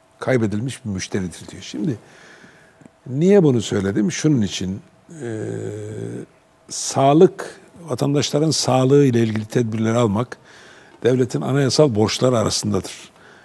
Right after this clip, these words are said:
E, anayasanın devlete yüklediği sorumluluklardan bir tanesi de sağlıktır, eğitimdir, bunlardır. E, onun için sağlıkta ve eğitimde devletin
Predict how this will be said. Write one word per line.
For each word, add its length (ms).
E, 120
anayasanın 580
devlete 360
yüklediği 580
sorumluluklardan 800
bir 60
tanesi 280
de 80
sağlıktır, 840
eğitimdir, 760
bunlardır. 520
E, 140
onun 180
için 340
sağlıkta 640
ve 60
eğitimde 560
devletin 680